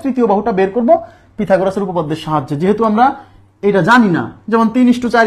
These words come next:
ইস্টু পাঁচ হলে আমরা বলে দিতে পারতাম যে এটা তিন হলে এটা পাঁচ হলে এটা চার, but এটা তো রুট ফাইভ অজানা, হুম, তাই এটা বের করতে হবে পিথাগোরাসের উপপাদ্য অ্যাপ্লাই করে। এবার চাইছে কি cos A, cos A মানে cos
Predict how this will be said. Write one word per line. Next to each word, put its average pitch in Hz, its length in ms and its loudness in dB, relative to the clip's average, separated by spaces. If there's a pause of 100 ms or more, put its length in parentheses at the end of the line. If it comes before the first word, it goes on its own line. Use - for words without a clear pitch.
ইস্টু 220 220 -10
পাঁচ 208 200 2
হলে 202 160 0
আমরা 202 180 0
বলে 208 160 4
দিতে 185 180 -2
পারতাম 170 280 0 (680)
যে 180 100 -6
এটা 190 160 0
তিন 202 140 0
হলে 185 140 -2
এটা 175 160 -2
পাঁচ 170 120 2
হলে 156 140 -2
এটা 151 140 -4
চার, 120 100 -6 (200)
but 240 140 -2
এটা 233 160 -4
তো 247 40 0 (120)
রুট 233 180 -2
ফাইভ 196 140 2 (140)
অজানা, 170 240 -2 (200)
হুম, 254 160 0 (1600)
তাই 185 120 4 (360)
এটা 180 160 0
বের 175 160 0
করতে 180 160 -8
হবে 247 180 2
পিথাগোরাসের 170 460 -4
উপপাদ্য 160 280 -6
অ্যাপ্লাই 127 260 -8
করে। 117 120 -12 (320)
এবার 262 180 4
চাইছে 269 240 0
কি 320 60 2 (240)
cos 170 240 2 (100)
A, - 20 -10 (1900)
cos 269 320 6
A - 100 0
মানে 247 180 -2
cos 330 160 4